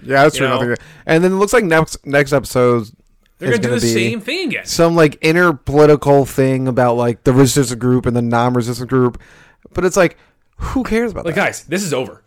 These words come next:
Speaker 1: Yeah.
Speaker 2: This is done. You, uh, you're done. There's no politics left. You
Speaker 1: Yeah.
Speaker 2: have an army of fucking mountain monsters, essentially.
Speaker 1: Yep.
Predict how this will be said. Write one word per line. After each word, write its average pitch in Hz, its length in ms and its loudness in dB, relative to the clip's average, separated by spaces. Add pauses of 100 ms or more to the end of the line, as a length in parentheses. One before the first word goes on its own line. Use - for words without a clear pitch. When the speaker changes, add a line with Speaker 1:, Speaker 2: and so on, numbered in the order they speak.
Speaker 1:
Yeah. 120 220 0
Speaker 2:
This 214 140 -2
is 233 80 -6
done. 139 260 -2
You, 143 220 -10
uh, - 80 -12 (240)
you're 165 160 0
done. 160 300 -2
There's 135 180 -2
no 180 300 -2
politics 185 580 -6
left. 120 300 -12
You 135 80 -2
Speaker 1:
Yeah. 139 160 0
Speaker 2:
have 147 120 -4
an - 60 -20 (120)
army 175 420 -4 (420)
of 135 220 -8 (400)
fucking 175 560 -8
mountain 160 320 -6
monsters, 120 440 -12
essentially. 98 600 -16
Speaker 1:
Yep. 120 320 -4